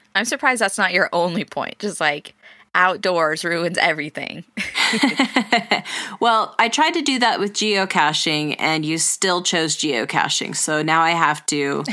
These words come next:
Speaker 1: <laughs>
Speaker 2: do other things.
Speaker 1: Okay.
Speaker 2: Uh, my second thing is that the acoustics lack a certain something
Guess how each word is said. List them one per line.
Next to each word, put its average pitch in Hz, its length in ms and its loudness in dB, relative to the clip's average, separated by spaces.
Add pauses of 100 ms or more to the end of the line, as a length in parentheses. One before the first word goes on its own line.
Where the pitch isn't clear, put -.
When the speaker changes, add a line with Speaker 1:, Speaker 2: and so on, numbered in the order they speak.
(100)
Speaker 1:
<laughs> - 220 -14
Speaker 2:
do 165 160 0
other 147 300 2
things. - 400 -6 (240)
Speaker 1:
Okay. - 140 -18 (800)
Speaker 2:
Uh, 165 400 2 (260)
my 190 140 0
second 339 420 0
thing 170 180 -2
is 156 300 -2 (360)
that 175 460 2 (280)
the 214 180 -2
acoustics - 1300 -2 (540)
lack 208 500 0
a 196 100 0
certain 185 460 0
something 175 840 0